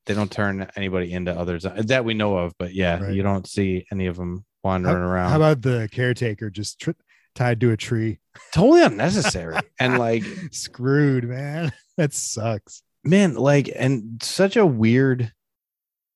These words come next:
Speaker 1: choice to do that with, like, 'cause it makes your characters, like, it makes them, oh, this guy is, it, it makes him, it changes him from being like,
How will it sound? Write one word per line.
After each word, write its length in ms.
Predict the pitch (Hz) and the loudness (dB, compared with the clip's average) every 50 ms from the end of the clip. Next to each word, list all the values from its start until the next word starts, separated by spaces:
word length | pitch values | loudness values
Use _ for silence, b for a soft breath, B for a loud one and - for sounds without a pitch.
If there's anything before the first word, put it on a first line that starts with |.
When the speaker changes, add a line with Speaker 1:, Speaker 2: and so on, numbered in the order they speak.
| _ _ _ - | _ _ _ -12
Speaker 1:
choice 800 | - - - 139 123 131 127 95 - - - - - - - _ _ _ - | -4 0 2 4 4 4 2 0 -4 -8 -14 -14 -14 -14 -18 _ _ _ -6
to 140 | - 117 104 | -2 -2 0
do 220 | 101 113 120 123 113 | 2 2 2 2 2
that 260 | 92 80 80 82 - | 0 -2 -4 -6 -4
with, 260 | 101 101 98 90 - | -2 -2 -2 -2 -2
like, 440 | 101 98 95 95 92 92 90 - - _ _ _ _ _ _ _ _ _ _ _ _ _ _ _ _ | 0 0 2 2 0 0 -4 -8 -16 _ _ _ _ _ _ _ _ _ _ _ _ _ _ _ _
'cause 140 | - 139 143 | 0 4 4
it 120 | 180 180 165 | 6 4 4
makes 320 | 160 160 165 165 - - | 4 0 0 0 -2 -4
your 100 | 170 147 | -6 -4
characters, 560 | - 165 151 143 139 - - 117 110 104 107 - - | -2 -2 -2 -2 -2 -6 -6 -8 -8 -8 -10 -12 -12
like, 460 | 113 104 101 107 104 98 95 - - _ _ _ b b b b b b b b b | -10 -6 -2 -2 0 0 -2 -4 -10 _ _ _ b b b b b b b b b
it 120 | - 135 127 | -2 0 2
makes 320 | 139 143 147 143 - - | 2 0 0 -2 -4 -4
them, 360 | - 127 127 120 113 104 - _ _ _ _ _ _ _ _ _ _ - | -6 -6 -4 -4 -6 -8 -10 _ _ _ _ _ _ _ _ _ _ -2
oh, 120 | - 143 135 | 0 0 2
this 180 | 135 139 - | 2 0 0
guy 200 | - 156 135 135 | 2 2 2 2
is, 220 | 131 120 110 101 101 - - | 2 0 0 -4 -8 -12 -12
it, 180 | 110 113 123 - | -12 -12 -10 -8
it 240 | 151 151 156 151 147 | -6 -2 0 0 2
makes 240 | 151 156 156 - - | 2 2 2 2 0
him, 220 | 165 156 139 - - 117 117 117 | -2 -2 -2 -6 -12 -16 -14 -12
it 480 | 120 120 117 110 - - - 123 131 117 | -10 -10 -10 -12 -12 -10 -6 -4 -4 -2
changes 300 | - - 139 143 139 147 | 0 0 0 2 2 0
him 80 | 143 127 | 0 0
from 140 | 135 120 | -2 0
being 280 | 117 120 117 113 110 107 | 0 2 2 2 0 0
like, 300 | 101 95 92 90 - | 0 0 -2 -2 -6